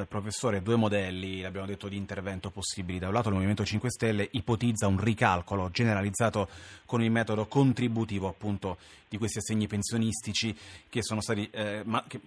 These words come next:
sono maturati con il vecchio sistema. Ehm, la Lega invece immagina un contributo di solidarietà progressivo spalmato su quasi tutte le pensioni per finanziare, diciamo, poi le parti più fragili del nostro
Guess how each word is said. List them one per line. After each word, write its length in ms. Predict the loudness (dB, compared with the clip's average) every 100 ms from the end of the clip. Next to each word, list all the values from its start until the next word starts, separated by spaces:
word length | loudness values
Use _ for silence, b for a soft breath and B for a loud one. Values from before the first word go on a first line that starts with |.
| -10
sono 180 | -2
maturati 460 | 0 2 4 4 4
con 120 | 2
il 80 | 2
vecchio 260 | 2 2 0
sistema. 600 | 0 2 4 4 2 2
Ehm, 640 | 4 4 6 4 4 2 6
la 140 | 8
Lega 160 | 10 10
invece 300 | 8 8 8
immagina 420 | 8 8 6 6
un 80 | 6
contributo 680 | 6 6 6 4 4 4 4
di 100 | 2
solidarietà 580 | 2 2 2 4 4 4
progressivo 680 | 2 4 4 2 0 2 2
spalmato 560 | 0 2 4 2 0
su 140 | -6 0
quasi 280 | 4 4 4
tutte 240 | -2 -2
le 60 | 0
pensioni 380 | 2 2 4 2
per 120 | 0
finanziare, 400 | -2 0 0 0
diciamo, 260 | 0 0 2
poi 140 | 2
le 80 | 2
parti 240 | 0 -2
più 140 | -4 -2
fragili 440 | 0 0 -2 -2
del 140 | -2
nostro 380 | -2 -4 -4 -6